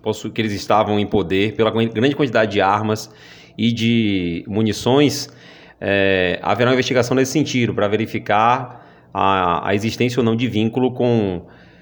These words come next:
é, organizações voltadas a cometimento de crimes relacionados a instituições financeiras.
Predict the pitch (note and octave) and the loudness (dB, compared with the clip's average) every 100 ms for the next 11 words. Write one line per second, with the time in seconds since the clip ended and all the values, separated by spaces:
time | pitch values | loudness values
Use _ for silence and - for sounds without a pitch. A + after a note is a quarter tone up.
0 | - - - G2 G2 F#2+ F2 E2 - - | -20 -20 -8 -4 -2 0 -2 -4 -10 -20
1 | - - _ _ - A2+ A#2 A2+ B2+ A#2 | -20 -20 _ _ 0 2 4 4 4 2
2 | A#2 A2+ A#2 A#2+ A2+ G2+ A2 A2+ G#2+ A2+ | 0 0 2 0 2 2 2 2 2 2
3 | G#2 E2+ D#2 D#2 A2+ - _ _ - G#2+ | 2 2 -2 -6 -10 -20 _ _ -8 -6
4 | F#2 G#2 G#2 G#2+ G#2 G#2 G2+ G#2+ G#2 G2 | -4 -4 -4 -6 -4 -6 -2 -4 -4 -4
5 | F#2+ G#2+ G#2+ G2+ G#2+ G2+ A2+ - A#2+ A#2+ | -2 0 0 0 -4 -6 -8 -4 -4 -4
6 | F#2 D2+ - - | -4 -8 -12 -18